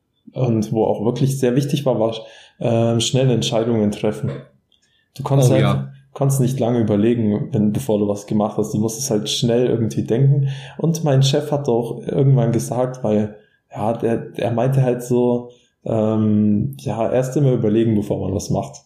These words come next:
Speaker 1: Klingt <laughs> stupide, aber, äh,
Speaker 2: <laughs>
Speaker 1: kann echt weiterhelfen.
Speaker 2: Das ist ein super Tipp. Aber das ist auch noch, äh, eine Sache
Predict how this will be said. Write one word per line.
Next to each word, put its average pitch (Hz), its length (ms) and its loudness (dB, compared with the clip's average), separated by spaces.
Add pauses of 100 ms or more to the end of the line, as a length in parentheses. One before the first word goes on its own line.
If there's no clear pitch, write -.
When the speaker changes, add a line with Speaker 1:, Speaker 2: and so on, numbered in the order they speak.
(140)
Speaker 1:
Klingt 139 360 2
<laughs> - 280 -4
stupide, 135 640 2
aber, 101 460 0 (280)
äh, 104 420 0
Speaker 2:
<laughs> - 100 -12
Speaker 1:
kann 110 380 -2
echt - 300 -6
weiterhelfen. 101 720 -2 (440)
Speaker 2:
Das 120 160 2
ist 135 140 4
ein 151 100 2
super 151 260 -2
Tipp. - 320 -4 (260)
Aber 131 160 2
das 165 180 0
ist - 120 -2
auch 165 180 0
noch, 165 240 0 (160)
äh, 139 300 2
eine 139 160 2
Sache 165 540 0